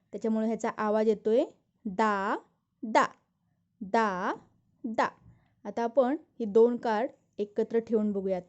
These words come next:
काय होतंय, हं. काय झालं बरं बघा. हा, दादा.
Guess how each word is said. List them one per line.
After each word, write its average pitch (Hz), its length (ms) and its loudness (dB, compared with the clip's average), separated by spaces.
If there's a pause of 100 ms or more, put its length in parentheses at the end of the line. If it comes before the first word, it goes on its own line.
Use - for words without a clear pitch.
काय 196 140 -2
होतंय, 190 340 -6
हं. 359 120 -2 (2500)
काय 240 160 0
झालं 247 260 2
बरं 226 200 2
बघा. 208 340 -2 (960)
हा, 226 500 0 (1700)
दादा. 196 560 -2